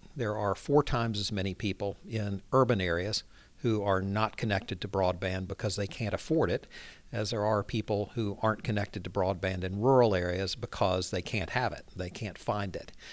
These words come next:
And so I think that's a meaningful way of putting it into perspective and, and showing that this notion of digital inclusion matters not just for rural areas, but also for urban areas. It's a rural and urban challenge,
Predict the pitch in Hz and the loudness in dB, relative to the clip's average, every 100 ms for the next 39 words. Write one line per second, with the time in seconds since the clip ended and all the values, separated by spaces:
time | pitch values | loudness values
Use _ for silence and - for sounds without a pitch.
0 | - - - - 101 95 95 - - 123 | -20 -16 -8 -4 -2 -4 -8 -12 -4 -2
1 | 107 - - 131 - - - - - - | -2 -6 -2 0 2 0 -4 -20 -12 -4
2 | 113 127 131 117 107 101 104 - - 127 | 2 4 4 4 2 4 2 2 2 2
3 | 107 98 90 - 95 - - 127 - 98 | 2 2 -2 -4 -8 -4 -2 -2 -2 -2
4 | 95 92 - 107 - 147 131 110 98 110 | -2 -6 -6 -6 0 2 4 2 0 -2
5 | - 107 113 117 - 101 90 - - 110 | -2 0 2 2 2 -2 -4 -4 -2 0
6 | 110 98 95 - 151 135 117 101 110 107 | 0 -2 -4 0 2 2 0 0 2 2
7 | 107 101 - - - - 135 131 127 127 | 2 0 -4 -10 -18 -8 0 0 0 -2
8 | 113 - 107 98 98 98 101 98 104 - | -2 -2 -2 0 0 0 -2 -4 -4 -4
9 | 113 120 - 120 - 110 107 104 92 80 | -2 -2 0 -2 -4 -2 -2 -2 -4 -10
10 | 78 87 - - 110 110 110 104 98 107 | -12 -12 -12 -8 -4 0 2 2 0 0
11 | 107 110 98 101 90 92 90 120 113 104 | 0 -2 0 0 0 -4 -4 -2 -2 -2
12 | 90 95 | -4 -8